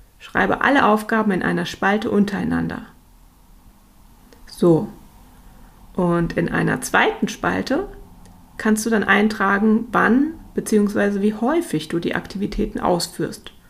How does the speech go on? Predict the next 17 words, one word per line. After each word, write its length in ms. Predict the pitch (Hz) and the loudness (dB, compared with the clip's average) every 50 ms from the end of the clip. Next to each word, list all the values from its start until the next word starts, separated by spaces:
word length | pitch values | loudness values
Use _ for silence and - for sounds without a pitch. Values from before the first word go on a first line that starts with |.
| _ - - - - - - - - _ - | _ -20 -20 -20 -20 -20 -20 -20 -20 _ -10
und 340 | - - 202 196 190 180 - | -4 -2 0 0 0 -2 -2
wie 80 | 208 185 | -2 0
viel 160 | - 226 220 | 2 2 0
Zeit 340 | 226 - 262 269 269 254 - | 0 0 0 0 0 0 -2
sie 100 | - - | -2 -2
in 100 | - - | -2 -2
Anspruch 480 | - 170 165 - - - - - - | -2 -2 -4 -4 -8 -12 -14 -10 -6
nimmt. 400 | - 170 - - - - - - - _ - - _ _ _ _ _ _ _ _ - - - - - - - - - - - - - - - - | -6 -6 -4 -6 -8 -10 -14 -18 -20 _ -20 -20 _ _ _ _ _ _ _ _ -20 -20 -20 -20 -20 -20 -20 -20 -20 -20 -20 -20 -20 -20 -10 -4
Notiere 440 | - 190 185 - - 226 214 214 214 | -4 -4 -2 2 4 6 6 6 6
dir 180 | 214 - - | 4 4 2
auch 220 | - 208 - - - | 2 0 -2 0 0
alles, 480 | 185 196 220 233 226 226 - - - - - - - - | 2 4 4 4 4 2 -4 -10 -14 -18 -20 -20 -12 -8
was 220 | - 185 185 - | -8 -6 -6 -4
dir 240 | - - 214 214 - - | -2 -2 -2 -2 0 0
eigentlich 560 | - 233 277 339 320 285 175 - - - - | 2 2 4 4 4 2 2 2 0 -2 -4
wichtig 400 | 170 165 - - 180 165 - - | -4 -4 -4 -6 -8 -8 -4 -4
wäre, 360 | - - 165 160 - - 214 | -2 -2 -2 -2 -4 -6 -8